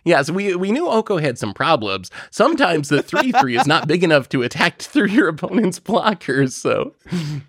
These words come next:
Oh, Watsy. <laughs>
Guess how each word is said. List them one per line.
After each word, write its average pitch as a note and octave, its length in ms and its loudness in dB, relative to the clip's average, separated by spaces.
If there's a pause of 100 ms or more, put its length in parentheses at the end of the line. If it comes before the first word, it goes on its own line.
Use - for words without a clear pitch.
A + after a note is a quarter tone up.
(100)
Oh, C#3 600 2
Watsy. - 560 -4 (760)
<laughs> A3 1700 -2